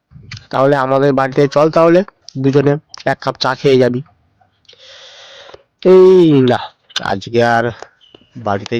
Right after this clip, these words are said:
যাব না, মেঘও করেছে, বাড়িও যেতে হবে। তাহলে এক কাজ কর না কিশোরী, চল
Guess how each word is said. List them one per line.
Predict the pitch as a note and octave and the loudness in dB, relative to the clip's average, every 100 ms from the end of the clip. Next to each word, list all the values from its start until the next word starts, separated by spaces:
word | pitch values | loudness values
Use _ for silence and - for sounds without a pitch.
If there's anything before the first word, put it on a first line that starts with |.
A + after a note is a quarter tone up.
| A2+ | -4
যাব | G#2 A2+ | -4 -2
না, | C3 F3 _ _ _ _ _ _ - - _ _ _ _ _ _ - | -4 -6 _ _ _ _ _ _ -20 -20 _ _ _ _ _ _ -8
মেঘও | B2+ B2 A#2 C3+ | 0 2 4 4
করেছে, | C3+ C3 - D3 A#2 | 4 2 2 2 2
বাড়িও | G#2+ A#2+ C#3 | 2 4 4
যেতে | B2+ C#3+ | 2 0
হবে। | C#3+ D3+ C3 G#2+ _ _ _ _ _ - - - _ _ _ | 2 2 2 -2 _ _ _ _ _ -20 -20 -20 _ _ _
তাহলে | D3 D#3 F3+ | -2 0 0
এক | - | 0
কাজ | F3+ F3+ | 0 4
কর | G3+ F3 | 4 4
না | C#3 | 0
কিশোরী, | C#3 F3+ C4 _ _ _ - _ _ - - | 0 0 0 _ _ _ -20 _ _ -20 -4
চল | D3+ | -2